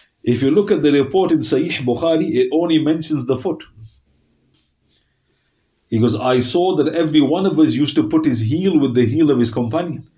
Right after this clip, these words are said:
If you look at the report in the Sunans, it mentions the knee as well. So now,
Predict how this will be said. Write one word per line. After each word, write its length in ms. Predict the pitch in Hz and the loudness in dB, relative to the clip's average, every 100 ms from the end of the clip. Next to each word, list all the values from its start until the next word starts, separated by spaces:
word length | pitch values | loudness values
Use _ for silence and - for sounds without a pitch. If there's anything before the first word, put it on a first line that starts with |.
| _ _ - | _ _ -4
If 140 | 113 | 0
you 120 | 135 | 2
look 180 | 175 202 | 2 2
at 80 | 147 | 2
the 80 | 143 | 2
report 340 | 143 175 151 | 0 0 -2
in 120 | 151 | 0
the 80 | 135 | 0
Sunans, 520 | - 240 190 110 - | 0 -2 -2 -4 -6
it 160 | 123 120 | -4 -2
mentions 520 | 127 170 - 160 127 | -2 -4 -2 -2 0
the 100 | 127 | 0
knee 480 | 123 147 202 190 226 - _ _ _ _ _ - | -2 0 0 0 -4 -10 _ _ _ _ _ -4
as 160 | 117 | 0
well. 320 | 113 165 - - - - - - - - _ _ _ _ _ _ _ _ | 0 0 -4 -16 -20 -20 -20 -20 -20 -20 _ _ _ _ _ _ _ _
So 300 | - 135 127 | -2 -2 0
now, 420 | 185 190 107 | 0 0 -2